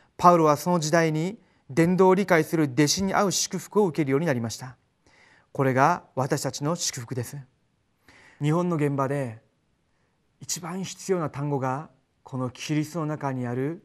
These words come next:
権威です。私、神様の子供に与えられた権威です。目に見えないで、今もサタンが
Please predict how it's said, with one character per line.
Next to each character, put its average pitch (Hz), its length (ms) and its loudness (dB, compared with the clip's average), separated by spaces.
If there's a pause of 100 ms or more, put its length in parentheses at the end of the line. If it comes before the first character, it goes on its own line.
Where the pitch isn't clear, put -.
(160)
権 165 260 -6
威 117 60 -8
で 110 80 -12
す。 143 120 -18 (1040)
私、 143 340 -4
神 170 220 -6
様 143 160 -6
の 135 80 -6
子 143 140 -6
供 156 180 -2
に 135 60 -4
与 123 180 -4
え 131 60 -2
ら 127 80 -2
れ 123 80 -6
た 127 260 -8 (260)
権 139 220 -4
威 117 40 -6
で 110 80 -10
す。 - 140 -20 (1700)
目 156 160 2
に 160 100 2
見 147 120 2
え 156 80 2
な 160 120 0
い 139 80 0
で、 135 400 -4
今 180 220 0
も 147 80 -2
サ - 180 -10
タ 135 140 -6
ン 123 60 -6
が 123 300 -8